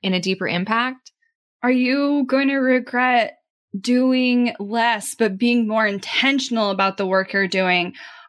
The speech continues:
Speaker 2: Are you gonna regret spending more time with your family?
Speaker 1: Or reading books or sitting in the hot tub in the middle of the day like I did literally <laughs> yesterday.
Speaker 2: I know, right? I,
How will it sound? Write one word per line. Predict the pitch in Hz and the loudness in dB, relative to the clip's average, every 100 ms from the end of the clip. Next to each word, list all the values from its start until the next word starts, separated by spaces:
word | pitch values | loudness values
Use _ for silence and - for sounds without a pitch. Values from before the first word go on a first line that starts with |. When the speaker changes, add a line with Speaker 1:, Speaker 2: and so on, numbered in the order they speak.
| - | -4
Speaker 2:
Are | 220 | -2
you | 226 220 | 0 0
gonna | 240 240 | 0 2
regret | 233 226 220 233 214 208 - - - _ _ _ - | 2 -2 -2 0 2 0 -4 -18 -20 _ _ _ -6
spending | - - - 262 269 | -2 -2 0 2 2
more | 254 233 | 2 -2
time | - 233 262 | -2 2 4
with | 247 240 | 4 2
your | 214 | -4
family? | 208 - 226 277 254 180 123 85 202 _ - | -4 -2 0 2 0 0 -4 -6 -10 _ -4
Speaker 1:
Or | 220 220 | 0 2
reading | 220 226 233 | 2 2 2
books | 202 240 240 - | 2 0 -4 -4
or | - 220 208 | 0 0 0
sitting | 226 226 233 | 0 2 2
in | |
the | 226 | 2
hot | 220 240 | 0 0
tub | 247 220 | -2 0
in | 214 | 2
the | |
middle | 208 202 190 | 2 0 0
of | 185 | 0
the | |
day | 180 175 | 0 0
like | 185 190 | -2 -2
I | 185 | -4
did | 185 185 180 170 - | -2 -4 -4 -8 -4
literally | 208 247 277 254 240 226 | -2 0 2 2 2 2
<laughs> | |
yesterday. | 220 220 - - - - - - - 480 320 | 2 2 0 -4 -6 -16 -18 -18 -6 -2 0
Speaker 2:
I | 381 | 0
know, | 403 453 494 453 220 202 | 0 0 2 0 0 -2
right? | 285 415 508 554 - - | -2 0 0 -2 -8 -4
I, | 269 | -4